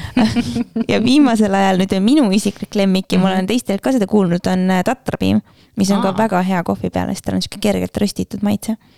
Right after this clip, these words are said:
Speaker 2: Okei, seda ma ei ole veel
Speaker 1: Jah.
Speaker 2: proovinud.
Speaker 1: Et kui ei ole proovinud, siis ma soovitan, see ei ole väga hirmus.
Speaker 2: <laughs> Lihtsalt võib,
Speaker 1: Jah.
Speaker 2: äh, võib juhtuda, et jääte sõltuvusse, on ju.
Speaker 1: Jaa. Ja seda nüüd saab ka näiteks Selveritest juba ja
Speaker 2: Mhm.
Speaker 1: Biomarketist, et ei pea kuskilt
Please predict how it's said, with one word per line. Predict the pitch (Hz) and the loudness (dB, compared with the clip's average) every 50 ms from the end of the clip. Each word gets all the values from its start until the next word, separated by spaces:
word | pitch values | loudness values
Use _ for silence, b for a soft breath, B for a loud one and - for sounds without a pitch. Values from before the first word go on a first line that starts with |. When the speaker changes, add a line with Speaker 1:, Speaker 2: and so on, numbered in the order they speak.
| b b b | b b b
Speaker 2:
Okei, | 156 - 156 151 | -12 -8 -8 -8
seda | 156 147 - 160 | -8 -8 -8 -6
ma | 165 175 | -6 -4
ei | 190 202 | -4 -4
ole | 214 220 | -4 -4
veel | 220 226 226 | -4 -2 -2
Speaker 1:
Jah. | 208 202 208 | 0 0 0
Speaker 2:
proovinud. | 214 - 131 131 139 139 139 151 | -2 -4 -6 -8 -10 -10 -8 -8
Speaker 1:
Et | 208 - | -6 -2
kui | 220 214 | 0 0
ei | 220 | 0
ole | 233 226 | 2 2
proovinud, | 247 285 302 262 202 196 202 | 2 2 2 2 0 -2 -2
siis | - - | 0 0
ma | 208 | 0
soovitan, | 208 240 226 214 185 185 - - 190 196 | 2 2 2 2 0 -2 -2 -2 -2 -2
see | - 220 220 | 0 2 2
ei | 214 | 2
ole | 196 185 185 | 2 2 0
väga | 196 208 - 208 | 0 -2 -2 -4
hirmus. | 190 208 254 277 269 294 330 - 214 208 - | 0 0 0 0 0 -2 -4 -4 -2 -2 0
Speaker 2:
<laughs> | - 240 320 - - - 240 - - - 247 254 - - - 240 262 - _ _ _ _ - - - - 262 - 175 | 2 2 2 0 0 -2 -4 -2 -2 -2 -2 -2 -2 -2 -2 -2 -2 -4 _ _ _ _ -10 -4 -2 -2 0 0 0
Lihtsalt | 202 202 - 180 160 | 0 0 -2 -4 -2
võib, | 165 180 269 | 0 0 2
Speaker 1:
Jah. | 254 240 180 170 170 170 | 2 2 2 2 2 0
Speaker 2:
äh, | 170 165 | 0 0
võib | 180 196 190 190 - - | 0 0 0 -2 -2 -2
juhtuda, | 180 180 - - 165 147 156 | -2 -2 -2 -2 -2 -2 -2
et | 147 - | -2 0
jääte | 156 147 147 156 | -2 -2 -2 -2
sõltuvusse, | - 156 143 - 156 147 143 - - 160 160 | -4 -4 -6 -6 -6 -6 -6 -6 -6 -8 -6
on | 156 156 | -4 0
ju. | 240 | 0
Speaker 1:
Jaa. | 220 208 208 208 233 247 - - | 2 2 2 2 2 0 0 0
Ja | - 240 | -2 -2
seda | - 294 285 220 339 294 233 | 0 0 -2 0 0 2 2
nüüd | 220 269 294 262 | 4 2 2 0
saab | - - 190 190 190 _ | 0 0 -2 -2 -2 _
ka | - 226 214 185 180 180 180 | -2 0 0 2 2 0 0
näiteks | 180 - - - - | 0 -2 -4 -4 -2
Selveritest | - 240 214 175 165 - - - - _ - - 208 - - | 0 0 0 0 0 -2 -2 -4 -6 _ -8 -10 -10 -6 -8
juba | - - - - | -8 -6 -4 -4
ja | - - - - - | -4 -2 -2 -2 -2
Speaker 2:
Mhm. | - - | -2 0
Speaker 1:
Biomarketist, | 214 208 185 185 190 196 190 202 208 - - 196 - - | 0 0 0 0 -2 -2 -4 -6 -8 -6 -6 -8 -6 -6
et | - 202 - 208 | -8 -6 -2 -2
ei | - - | 0 0
pea | - 190 - | 0 0 0
kuskilt | - 196 - - - - | -2 -6 -8 -8 -10 -12